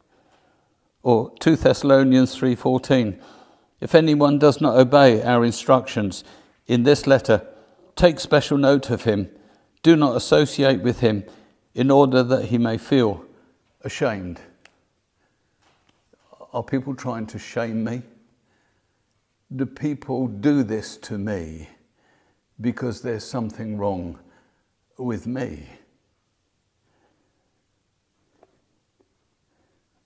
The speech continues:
Did one of these verses apply to me?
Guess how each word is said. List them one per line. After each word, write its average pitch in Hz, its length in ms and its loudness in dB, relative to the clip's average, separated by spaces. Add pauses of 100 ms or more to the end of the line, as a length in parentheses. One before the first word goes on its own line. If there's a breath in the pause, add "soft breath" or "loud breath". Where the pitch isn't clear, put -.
(760 loud breath)
Did 127 180 0
one 120 160 2
of 107 140 -4
these 107 180 -2
verses 123 560 0
apply 120 420 -6
to - 140 -10
me? 120 340 -6